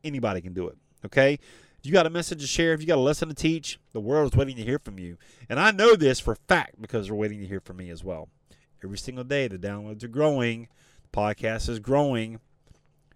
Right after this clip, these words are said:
You know, so negative feedback, bring it on. You know, I, I embrace it. You know why? You know why I embrace negative feedback?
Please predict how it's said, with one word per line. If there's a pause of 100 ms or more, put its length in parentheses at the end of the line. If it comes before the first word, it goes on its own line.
(360)
You
know,
so (380)
negative
feedback, (420)
bring
it
on. (120)
You
know,
I,
I
embrace
it.
You
know
why?
You
know
why
I
embrace
negative
feedback?